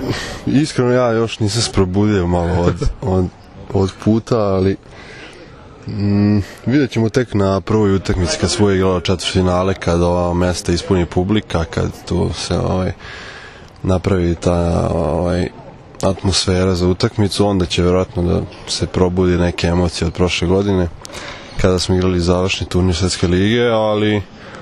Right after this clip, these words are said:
Speaker 1: sad prvi trening, ovaj, je uglavnom protekao u tom oporavku od puta i, i oporavku od jučerašnje utakmice.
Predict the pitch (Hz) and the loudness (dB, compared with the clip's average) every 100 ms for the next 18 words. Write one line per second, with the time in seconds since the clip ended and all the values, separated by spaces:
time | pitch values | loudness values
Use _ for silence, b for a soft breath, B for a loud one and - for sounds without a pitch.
0 | - - 127 101 113 110 101 101 104 104 | -2 0 2 0 -2 0 0 0 2 2
1 | 101 90 87 90 90 90 90 90 92 95 | 2 2 2 2 2 2 2 2 2 0
2 | 92 95 92 98 - 87 87 85 85 - | 0 0 0 -2 -2 0 0 0 0 0
3 | 87 85 - 90 87 92 92 85 - 85 | 0 4 6 4 4 0 0 -2 -4 -4
4 | - 95 101 98 107 95 92 87 B B | -2 0 0 2 2 2 0 -2 B B
5 | B B B B B - - - 92 92 | B B B B B -18 -18 -10 -2 2
6 | 92 90 87 - 90 87 82 - 85 82 | 2 2 0 0 0 0 -2 -4 -2 -2
7 | 82 80 85 82 - - 78 - | -2 -2 -2 -2 -4 -12 -12 -12